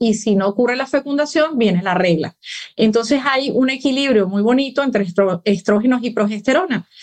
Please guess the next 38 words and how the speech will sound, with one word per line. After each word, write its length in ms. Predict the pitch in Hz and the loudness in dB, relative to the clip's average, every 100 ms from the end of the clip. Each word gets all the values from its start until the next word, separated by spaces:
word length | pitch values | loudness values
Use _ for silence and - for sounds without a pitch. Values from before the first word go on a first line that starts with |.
| - - | -20 -8
Sin 260 | - 220 | 0 0
embargo, 420 | 220 233 254 233 220 | 2 0 -2 -6 -6
cuando 380 | 233 220 214 | -2 0 0
las 140 | 214 214 | -2 0
ovulaciones 560 | 214 208 208 233 247 | 0 0 2 0 0
son 180 | 311 294 | 2 2
rápidas, 480 | 233 208 208 220 214 | 2 0 -2 -4 -2
son 180 | 220 208 | 0 0
más 220 | 226 - | 0 -2
torpes, 560 | 240 220 202 214 214 214 | 0 0 0 -2 -2 0
los 160 | 214 | 0
ovocitos 480 | 214 208 208 208 220 | 0 -2 0 -2 0
tienen 320 | 247 233 240 | 0 0 0
peor 240 | 247 233 233 | 2 0 0
calidad, 600 | 247 254 240 226 226 220 _ _ _ | -2 0 0 -2 -4 -10 _ _ _
y 140 | 247 254 | 0 2
esto 240 | 254 302 | 2 -2
se 200 | - 302 | 0 0
combina 720 | 254 233 214 294 277 190 160 - | 2 2 2 2 2 0 -2 0
con 180 | 214 | 0
que 80 | 202 | 2
estamos 400 | 196 - 202 233 | 0 2 2 2
expuestas 640 | 254 - 262 262 - 190 185 | 0 0 -2 -2 -2 0 0
a 60 | |
un 100 | 185 | 0
exceso 380 | 196 196 226 233 | 0 0 0 0
de 80 | 220 | -2
estrés, 500 | 214 247 240 233 - _ - _ - | 0 -2 0 -4 -8 _ -20 _ -2
un 540 | 220 214 214 220 208 | 0 2 0 -2 -2
cortisol 640 | 254 226 214 208 - 214 220 | 0 0 -2 -6 -2 0 0
elevado 540 | 240 220 208 220 214 | -2 -2 0 0 -2
todo 180 | 208 196 | 0 0
el 140 | 208 | 0
tiempo, 420 | 214 240 247 226 214 | 2 2 0 0 0
nuestras 320 | 208 214 208 | 0 0 -2
suprarrenales 680 | 220 202 190 202 202 233 247 | 0 0 2 2 2 0 0
a 220 | - 208 | -2 0
tope 420 | 277 262 - 320 | 0 0 0 -4